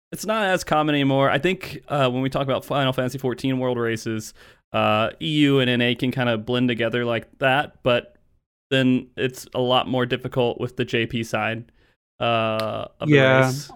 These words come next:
Speaker 2: you're also adding a language barrier there.
Speaker 1: Yeah.
Speaker 2: Similarly in WoW, you have a lot of,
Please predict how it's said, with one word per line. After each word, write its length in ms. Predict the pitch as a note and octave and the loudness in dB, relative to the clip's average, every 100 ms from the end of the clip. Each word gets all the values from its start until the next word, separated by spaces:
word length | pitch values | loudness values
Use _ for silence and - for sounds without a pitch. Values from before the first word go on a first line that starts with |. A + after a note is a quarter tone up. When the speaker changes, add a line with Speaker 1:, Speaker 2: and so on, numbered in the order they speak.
| - | 0
Speaker 2:
you're 120 | D3 | 4
also 260 | D#3+ E3 C3+ | 4 4 4
adding 300 | A#2 A2 G2+ | 4 4 2
a 60 | |
language 480 | F#2 F#2+ G#2 F#2+ F2 | 0 0 0 -2 -6
barrier 280 | F2+ F2 F2 | -6 -6 -8
there. 220 | E2+ F2 | -8 -6
Speaker 1:
Yeah. 140 | - - - _ _ _ _ _ | -6 -8 -14 _ _ _ _ _
Speaker 2:
Similarly 380 | E3+ E3 D#3 C#3 | 6 8 8 8
in 100 | B2 | 6
WoW, 180 | A2+ A2+ | 6 4
you 140 | F#2+ G#2 | 2 2
have 120 | A#2+ | 2
a 60 | |
lot 260 | A#2+ B2+ | 4 6
of, 80 | D3+ | 6